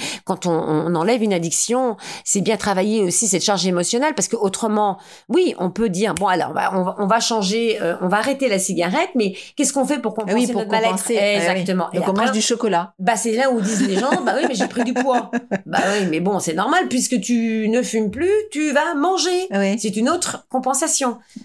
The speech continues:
Speaker 1: Donc ça, je fais très, très attention
Speaker 2: Donc
Speaker 1: à
Speaker 2: on
Speaker 1: ça.
Speaker 2: gère les deux, alors ?
Speaker 1: Non, c'est que obligatoirement on va pouvoir remettre sur une bonne programmation pour pas qu'il puisse justement compenser. On va enlever le mal-être, tout simplement.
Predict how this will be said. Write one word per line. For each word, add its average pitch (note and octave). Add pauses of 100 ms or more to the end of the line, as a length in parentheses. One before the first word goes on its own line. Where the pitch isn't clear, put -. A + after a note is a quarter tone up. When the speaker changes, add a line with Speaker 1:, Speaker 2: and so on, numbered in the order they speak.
Speaker 1:
Donc F#3+
ça, A3
je -
fais F3+
très, -
très E3
attention D#3
Speaker 2:
Donc E3+
Speaker 1:
à -
Speaker 2:
on -
Speaker 1:
ça. F#3+
Speaker 2:
gère G#3
les G3+
deux, G#3+
alors ? B3+ (180)
Speaker 1:
Non, D#4+ (420)
c'est -
que G#3
obligatoirement F#3+
on E3+
va G#3+
pouvoir E3
remettre F#3
sur E3
une C#3+
bonne F#3+
programmation E3+ (220)
pour F3
pas A3
qu'il -
puisse F#4
justement F#3+ (180)
compenser. G#3
On E3
va D#3+
enlever E3
le D#4
mal-être, C4
tout G3
simplement. B3+